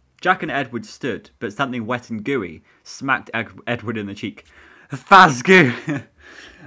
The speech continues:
Uh, before he could reach up, the gooey object, chewed gum, oh, uh, bounced onto his chest and stuck to the left eye of his smiley face t-shirt. He tried to flick it off, but it clung. He grabbed it, almost gagging at the grossness of the slick spittle covering the gum.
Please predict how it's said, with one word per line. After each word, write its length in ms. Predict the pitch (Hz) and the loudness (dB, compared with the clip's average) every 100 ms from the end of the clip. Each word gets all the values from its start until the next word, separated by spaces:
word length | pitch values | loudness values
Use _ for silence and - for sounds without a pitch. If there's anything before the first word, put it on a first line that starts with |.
| - | -2
Uh, 160 | 135 | 0
before 300 | 127 139 180 | 0 -2 2
he 80 | 180 | 4
could 140 | 165 139 | 2 -2
reach 300 | 135 - 143 | -4 -4 -4
up, 220 | 117 107 | -4 -6
the 80 | 113 | -8
gooey 280 | 151 151 | -4 -2
object, 540 | 127 147 - 90 - - _ | -2 -4 -6 -14 -14 -20 _
chewed 320 | - 131 117 | -4 -2 -2
gum, 320 | - 113 104 - - | -4 -6 -8 -14 -16
oh, 200 | 90 87 _ _ _ _ - | -16 -18 _ _ _ _ -8
uh, 160 | - 135 | -4 -2
bounced 380 | 139 143 - | 2 0 0
onto 200 | 139 123 | -10 -6
his 200 | 123 117 | -6 -6
chest 420 | - 151 107 - - | -8 -6 -6 -8 -14
and 160 | 104 104 | -12 -10
stuck 300 | - 131 - | -6 -6 -8
to 100 | 92 | -12
the 140 | 101 | -8
left 280 | 110 120 - | -6 -8 -8
eye 320 | 120 120 95 | -4 -4 -4
of 200 | 90 101 | -8 -12
his 200 | 101 104 | -10 -14
smiley 500 | - 113 104 95 95 | -14 -8 -6 -6 -8
face 360 | 98 113 104 101 | -10 -8 -8 -10
t-shirt. 640 | - 113 107 - 87 - _ _ _ - | -10 -8 -8 -12 -18 -18 _ _ _ -14
He 80 | 139 | -6
tried 240 | 165 147 | -2 -2
to 60 | 135 | -4
flick 280 | - 123 113 | -6 -8 -8
it 80 | |
off, 240 | 127 104 - - | -8 -8 -10 -18
but 140 | - 101 | -10 -8
it 100 | 87 | -8
clung. 340 | - 113 80 - _ _ | -8 -8 -10 -20 _ _
He 100 | 127 | -12
grabbed 320 | 120 135 127 92 | -6 -6 -6 -10
it, 140 | - | -14
almost 320 | 104 104 104 - | -10 -8 -6 -2
gagging 320 | 123 110 95 | -2 -2 -10
at 100 | - | -12
the 80 | 92 | -10
grossness 540 | 120 120 - 90 - | -6 -6 -8 -20 -18
of 120 | - | -20
the 100 | - | -20
slick 400 | - - 120 - | -14 -6 -6 -6
spittle 500 | - - 127 - 90 | -14 -8 -8 -8 -12
covering 400 | - 107 107 92 | -10 -12 -12 -14
the 80 | 95 | -10
gum. 300 | 117 104 87 | -8 -8 -10